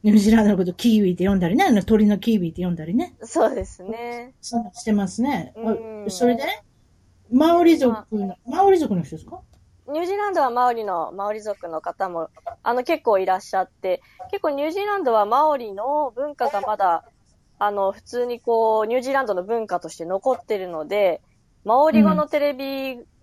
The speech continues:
Speaker 2: プログラムとかも出てたりするぐらいあるので、
Speaker 1: うん。
Speaker 2: 結構マオリの方を見かけること多いんですけれど、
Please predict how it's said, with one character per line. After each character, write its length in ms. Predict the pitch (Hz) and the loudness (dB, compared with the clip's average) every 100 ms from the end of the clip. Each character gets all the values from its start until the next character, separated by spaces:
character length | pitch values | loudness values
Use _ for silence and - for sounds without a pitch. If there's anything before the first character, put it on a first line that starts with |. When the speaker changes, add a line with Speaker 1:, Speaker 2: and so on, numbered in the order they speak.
| _ - | _ -4
Speaker 2:
プ 80 | |
ロ 120 | 247 254 | -2 0
グ 80 | |
ラ 120 | 247 202 | 0 0
ム 120 | 185 | -4
と 100 | 170 | -10
か 140 | 165 | -10
も 220 | 147 143 151 | -12 -14 -10
出 160 | 175 | -10
て 120 | 165 | -10
た 160 | 151 151 | -14 -14
り 120 | 151 | -14
す 180 | - 147 | -16 -18
る 140 | 147 | -14
ぐ 100 | 156 | -8
ら 160 | 160 170 | -4 -2
い 260 | 294 339 285 | -2 -4 -4
あ 160 | 208 | -4
る 160 | 190 170 | -6 -10
の 140 | 160 | -12
で、 80 | 165 | -12
Speaker 1:
う 20 | |
ん。 20 | - | -8
Speaker 2:
結 160 | 392 | -4
構 100 | 254 | -2
マ 140 | 233 285 | 0 0
オ 40 | |
リ 80 | 247 | -2
の 80 | 196 | -4
方 200 | 196 180 | -6 -8
を 20 | |
見 120 | 185 | -4
か 120 | 240 | -2
け 100 | 277 | -2
る 120 | 262 | -2
こ 100 | - | -4
と 140 | - 247 | -2 0
多 80 | 247 | 0
い 80 | |
ん 40 | 214 | -4
で 80 | 196 | -12
す 120 | - | -12
け 100 | 175 | -8
れ 160 | 170 | -8
ど、 400 | 160 262 277 208 | -2 0 2 0